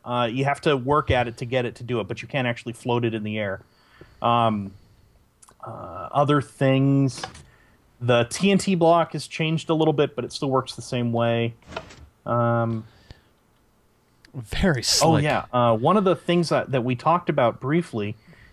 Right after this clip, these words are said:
Speaker 1: is, um, is the change in, uh, dispensers and how dispensers work regarding carts and stuff like that. So let's grab some, some, uh, dispensers and some carts here.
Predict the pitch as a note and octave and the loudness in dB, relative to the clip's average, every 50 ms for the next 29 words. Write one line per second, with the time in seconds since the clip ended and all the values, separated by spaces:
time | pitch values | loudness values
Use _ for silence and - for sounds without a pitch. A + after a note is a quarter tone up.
0 | _ _ - B2+ B2+ B2 A#2+ A#2 A2 A2+ - - A2+ G#2+ G2+ G2 G2 F#2+ F#2+ - | _ _ -2 0 2 2 2 2 0 -2 -2 0 0 0 0 -2 -6 -8 -12 -14
1 | _ - _ _ _ _ _ _ _ _ _ _ _ _ _ _ _ _ _ _ | _ -20 _ _ _ _ _ _ _ _ _ _ _ _ _ _ _ _ _ _
2 | _ _ _ _ _ _ _ - C#3 C3+ C3 B2+ - C3+ A#2+ - - - - D#3 | _ _ _ _ _ _ _ 2 4 4 4 2 0 0 -2 -2 -4 -4 -2 0
3 | D3+ D#3 E3 E3 D#3+ - - - - C3+ B2+ B2+ B2 B2 B2 B2 B2 B2 - - | 2 4 6 4 4 4 0 -6 -2 0 2 4 4 4 4 4 2 0 -4 -10
4 | _ _ _ _ _ _ _ - - - A#2 A2 G#2+ G#2 G#2 A#2+ A#2 - - - | _ _ _ _ _ _ _ -12 -6 -2 0 2 2 2 0 -2 -2 -2 0 2
5 | G#3+ A#3+ - - - - - - A2 C3 C#3 C3+ C3 B2 - - - D3 D3+ D3 | 2 2 2 0 -4 -8 -8 -8 -2 0 0 0 0 -2 -4 -2 0 0 0 0
6 | - C#3 B2+ A#2 A2+ A2+ A#2 A2+ G#2+ - - A#2+ A#2+ A2+ A2+ A#2 A2 A2 A2 G#2+ | -2 -4 -4 -4 -2 -2 0 0 -2 -4 -6 -6 -4 0 2 2 2 2 2 -2
7 | G#2+ A2 - - A#2+ A2+ A2 A2+ - - - A2+ G#2+ - - A2 G2 - G2+ F#2+ | -4 -6 -4 0 2 2 2 0 -2 -10 -12 -10 -8 -4 -4 -4 -4 -4 -6 -6
8 | - - A2+ G#2 F#2+ F#2+ - _ _ _ _ _ _ _ _ _ _ _ _ - | -4 -2 -2 -2 -2 -4 -8 _ _ _ _ _ _ _ _ _ _ _ _ -8
9 | - G2 A2+ C#3+ - - - C3+ C#3 C#3 C#3 C#3+ C#3 - - B2+ A2 G#2+ F#2+ F2 | -4 -2 -2 -2 -2 -2 0 2 2 4 2 2 0 -2 -4 -2 -2 -2 -6 -8
10 | - - - - B2 A2 G#2 G#2 G2+ G2+ G2 F#2+ E2+ - - - - - G#2+ - | -10 -12 -6 -4 -2 -2 -2 -2 -4 -2 -4 -4 -4 -8 -12 -16 -12 -12 -10 -10
11 | - - - B2 B2 A#2+ - - A#2+ A2+ A2+ A2 A2 G2+ - - - G2+ G2 G2 | -8 -2 0 0 0 0 0 0 0 0 0 -2 -4 -8 -8 -8 -8 -8 -10 -12
12 | F#2+ - - - - C#3 B2+ A#2+ - - - - F#2+ F2 G2+ B2 D#3+ | -14 -16 -10 -2 0 0 0 0 -2 -8 -12 -10 -10 -8 -8 -8 -10